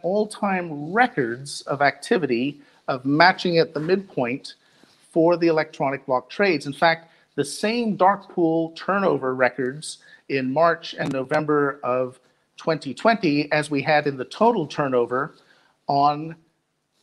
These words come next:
the twenty-fourth of June twenty sixteen. But whereas three percent of the activity in twenty sixteen were blocks, by twenty twenty, it was now more than fifty percent. The insight,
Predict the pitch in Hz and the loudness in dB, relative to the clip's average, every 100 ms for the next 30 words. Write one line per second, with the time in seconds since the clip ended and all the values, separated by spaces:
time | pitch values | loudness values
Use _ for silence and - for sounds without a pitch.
0 | _ _ - 139 143 - 170 180 - 139 | _ _ -8 -8 -6 -2 0 0 -2 0
1 | 143 - - 127 143 - 131 127 - 220 | 2 0 -4 -4 -4 -2 0 0 0 0
2 | - - 113 104 147 170 165 143 - - | 0 -2 0 2 4 6 8 6 0 -2
3 | 254 277 277 190 147 107 - - _ _ | 2 2 2 -4 0 0 -2 -16 _ _
4 | _ 151 143 147 139 - 170 160 143 135 | _ -2 2 4 2 2 -2 -2 -6 -4
5 | 165 151 139 151 - 151 139 123 - 180 | -4 -2 -6 -8 -8 -6 -4 -4 4 4
6 | 170 - - - - _ _ 151 139 131 | 4 0 -14 -14 -20 _ _ 4 4 2
7 | 202 196 143 - 208 202 127 143 - _ | -2 -2 -4 -2 -2 -2 -4 -6 -12 _
8 | - 143 139 165 170 165 151 180 196 185 | -8 -4 -4 0 2 0 0 -2 -2 -4
9 | 165 - 165 165 151 - 156 104 - 147 | -6 -4 -4 -4 -6 -4 -4 -4 -4 -2
10 | 208 208 165 135 131 | -2 -4 -2 -4 -4